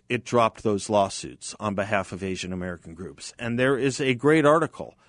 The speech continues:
uh, today in the Wall Street Journal substantiating everything I have been saying about this from an attorney at the Pacific Legal Foundation, uh, Wen Kong Fa.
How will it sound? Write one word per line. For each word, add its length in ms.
uh, 180
today 340
in 120
the 40
Wall 220
Street 300
Journal 280
substantiating 1000
everything 420
I 120
have 120
been 140
saying 280
about 340
this 260
from 240
an 80
attorney 440
at 120
the 80
Pacific 580
Legal 420
Foundation, 1080
uh, 160
Wen 220
Kong 280
Fa. 440